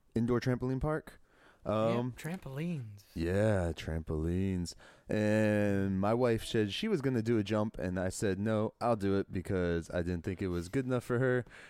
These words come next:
Speaker 1: So I ran off this little tiny platform, jumped about twenty feet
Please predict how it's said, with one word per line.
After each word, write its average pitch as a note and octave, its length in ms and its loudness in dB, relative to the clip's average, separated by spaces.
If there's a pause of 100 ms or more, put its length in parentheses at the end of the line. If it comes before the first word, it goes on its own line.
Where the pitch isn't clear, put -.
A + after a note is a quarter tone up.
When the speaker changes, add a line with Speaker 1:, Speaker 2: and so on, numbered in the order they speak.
(720)
Speaker 1:
So - 140 0
I G#2+ 80 4
ran C3+ 260 4
off B2 160 4
this G2+ 220 -2
little C3+ 220 2
tiny C3+ 280 0
platform, D3+ 800 -2 (300)
jumped A#2+ 400 4
about G2 340 0
twenty E3 440 -2
feet D#3 400 -2